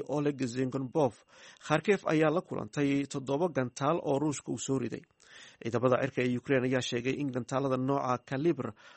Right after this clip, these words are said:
laga soo tuuray Badda Madow, iyada oo bartilmaameedsaday gobollo badan oo ku yaalla bartamaha, bariga iyo koonfur bari Ukraine. Dowladda Ukraine ayaa ku dhawaaqday xayiraad ku saabsan isticmaalka tamarta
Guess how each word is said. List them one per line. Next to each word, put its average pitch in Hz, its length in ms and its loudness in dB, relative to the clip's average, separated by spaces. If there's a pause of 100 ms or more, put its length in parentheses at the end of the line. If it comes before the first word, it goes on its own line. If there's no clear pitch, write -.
(280)
laga 156 240 2
soo 156 400 2 (100)
tuuray 135 320 2
Badda 143 300 0
Madow, 123 340 0
iyada 135 260 -2
oo 131 220 -2
bartilmaameedsaday 123 880 -4 (360)
gobollo 151 280 4
badan 147 260 2
oo 143 120 -2
ku - 160 -6
yaalla 135 240 4
bartamaha, 135 580 -4
bariga 143 460 0
iyo 151 180 0
koonfur 135 360 -2
bari 131 220 0 (200)
Ukraine. 117 300 -4 (840)
Dowladda 123 280 2 (100)
Ukraine 131 280 0
ayaa 127 160 2
ku - 140 -4
dhawaaqday 127 400 2
xayiraad 127 460 -2
ku 165 60 -6
saabsan 135 420 -2
isticmaalka 135 580 -4
tamarta - 440 -4